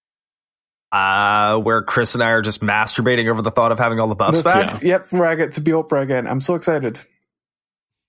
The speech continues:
Speaker 1: I'm okay with it.
Speaker 2: <laughs>
Speaker 1: All right. Um, my don't do that is actually a do that this week. It's, um,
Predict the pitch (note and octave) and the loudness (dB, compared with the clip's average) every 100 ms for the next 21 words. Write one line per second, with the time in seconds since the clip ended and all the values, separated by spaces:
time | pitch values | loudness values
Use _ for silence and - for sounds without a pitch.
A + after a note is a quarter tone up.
0 | - A#2+ _ _ - - _ _ _ A2+ | -12 -12 _ _ -18 -18 _ _ _ 0
1 | F#3 A3+ A3 F#3 A2+ - C5+ - E4 G#3 | 2 2 2 2 0 -2 -4 0 2 4
2 | A3 - - D3 D#3 D#3+ D#3+ D#3 D#3 D#3 | 2 0 -4 2 4 4 4 4 2 0
3 | - - - _ _ _ A#2+ D#3 G#3 A#3+ | -4 -12 -20 _ _ _ -2 0 2 0
4 | B3 A#3 _ _ _ - E3 F3+ A#2+ D#3 | -4 -8 _ _ _ -2 0 0 -2 -2
5 | F3 F#3 E3+ C#3 A#2+ B2+ C#3+ - C#3+ A#2 | 2 0 0 -2 -2 -2 -2 -2 -2 -2
6 | C3 A2+ F#2+ B2+ C#3+ E3 E3 E3 D#3+ - | -2 -4 -4 -2 0 0 0 -2 -2 -2
7 | E3+ F#3 - - C3 B2+ - C3+ A2+ A#2+ | -4 -4 -8 -6 -4 -2 -4 -2 0 2
8 | A2+ G#2+ F#2+ F2+ E2 | 2 2 0 -4 -8